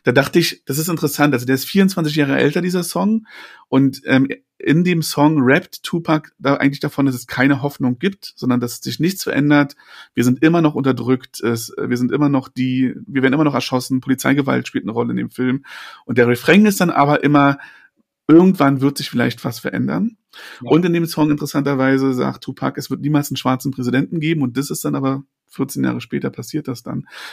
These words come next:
Speaker 1: Also da gibt es anscheinend auch so eine Kontinuität in dieser, ich finde es sehr spannend, dieses Bild von Hoffnung und Optimismus, ähm, ähm, zumindest Hoffnung zu behalten.
Speaker 2: Ja, und zum allen Dingen, ich weiß nicht, ob, wie das Ihnen geht, ich finde ja Optimisten furchtbar, ne?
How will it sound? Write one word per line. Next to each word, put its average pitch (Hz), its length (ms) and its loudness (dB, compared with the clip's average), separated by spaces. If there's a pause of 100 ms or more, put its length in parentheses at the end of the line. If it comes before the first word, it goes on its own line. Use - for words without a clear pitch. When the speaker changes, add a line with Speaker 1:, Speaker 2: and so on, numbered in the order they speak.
Speaker 1:
Also 120 120 -2
da 127 80 4
gibt 143 180 -4
es 156 100 -6
anscheinend 143 400 0
auch 135 60 -2
so 131 80 -4
eine 131 120 0
Kontinuität 139 800 0
in 120 140 -6
dieser, 120 320 -4 (260)
ich - 60 -18
finde 160 120 2
es 156 60 0
sehr 139 120 2
spannend, 139 280 2
dieses 120 220 -4
Bild 135 180 0
von 127 180 -8
Hoffnung 135 300 -4
und 123 100 -4
Optimismus, 127 760 -10 (520)
ähm, 123 400 -2 (600)
ähm, 131 560 -6
zumindest 151 380 -2
Hoffnung 117 340 -2
zu 117 120 -10
behalten. 107 540 -8 (440)
Speaker 2:
Ja, 160 200 2
und 135 100 -2
zum 131 220 -8
allen 156 300 -4
Dingen, 147 140 0
ich 120 120 -10
weiß 139 180 -4
nicht, - 180 -14
ob, - 100 -20
wie - 180 -18
das 107 240 -10
Ihnen 160 240 -4
geht, 110 240 -8
ich - 100 -10
finde 156 260 -2
ja - 140 -4
Optimisten 120 640 -4
furchtbar, - 600 -10 (140)
ne? 185 180 -12